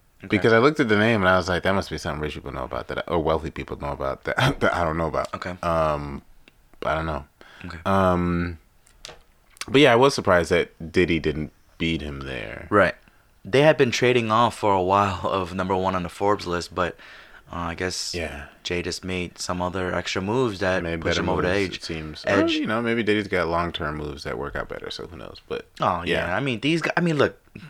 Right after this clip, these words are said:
Speaker 1: they're fine. Even if Diddy
Speaker 2: <laughs>
Speaker 1: never makes it up to a billion,
Speaker 2: Right.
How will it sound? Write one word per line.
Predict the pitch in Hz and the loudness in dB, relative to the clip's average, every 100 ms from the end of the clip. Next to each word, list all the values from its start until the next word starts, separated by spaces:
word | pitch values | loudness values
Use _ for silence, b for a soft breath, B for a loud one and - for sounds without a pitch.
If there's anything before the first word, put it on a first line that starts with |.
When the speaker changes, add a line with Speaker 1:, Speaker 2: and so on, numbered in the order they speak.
| - | 0
Speaker 1:
they're | 139 143 | 2 2
fine. | - 98 87 | 0 0 0
Even | 98 143 156 | -2 -2 -2
if | 95 | 2
Diddy | 120 - | 4 6
Speaker 2:
<laughs> | |
Speaker 1:
never | 107 107 | 4 4
makes | 104 101 98 | 2 -2 -2
it | |
up | 92 - | -2 -2
to | 101 92 | -2 0
a | |
billion, | 90 92 107 | 2 2 2
Speaker 2:
Right. | 113 | -2